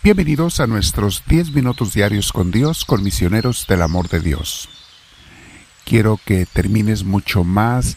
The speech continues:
llena, lleno de Dios al final de esta reflexión, aprendizaje y la oración que te invito que hagas después de terminarla. Quiero que termines bien llena, lleno de Dios.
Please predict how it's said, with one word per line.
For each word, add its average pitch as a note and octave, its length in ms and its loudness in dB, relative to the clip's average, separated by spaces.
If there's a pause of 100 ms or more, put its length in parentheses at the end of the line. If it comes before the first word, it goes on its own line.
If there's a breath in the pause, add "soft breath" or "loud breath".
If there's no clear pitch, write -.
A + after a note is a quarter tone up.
llena, G#2+ 480 2
lleno G2 420 0
de F2 140 -2
Dios F#2+ 440 0
al F#2 120 0
final E2+ 400 0
de D#2+ 220 0
esta D#2+ 520 0
reflexión, A2 920 0 (100)
aprendizaje G2+ 840 0 (580 loud breath)
y D3 160 4
la A2+ 200 2
oración G#2+ 520 0
que - 160 -2
te - 160 0
invito F#2 460 0
que E2+ 160 0
hagas E2 260 0
después A2 460 0
de G#2 100 -2
terminarla. F2 680 0 (1400 loud breath)
Quiero C#3 220 4
que C3 100 -2
termines G#2 560 0
bien G2+ 220 0
llena, G#2 380 0
lleno F#2+ 280 0
de F2+ 140 0
Dios. D#2 460 -4